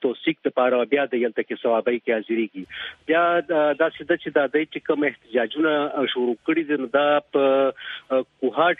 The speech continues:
کې د دوی، آه، یو ملګری و، ولایت شاه نومیږي،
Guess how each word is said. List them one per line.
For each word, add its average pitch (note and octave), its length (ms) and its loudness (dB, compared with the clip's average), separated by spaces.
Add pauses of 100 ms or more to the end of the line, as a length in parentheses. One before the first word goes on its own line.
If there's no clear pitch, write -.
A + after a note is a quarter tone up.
کې D3+ 80 2 (100)
د - 20 2 (140)
دوی، D3 180 2 (380)
آه، B2 800 0
یو B2+ 180 -2
ملګری C#3+ 380 0
و، C3+ 340 0
ولایت A#2+ 380 0
شاه D#3+ 240 2
نومیږي، D3 400 0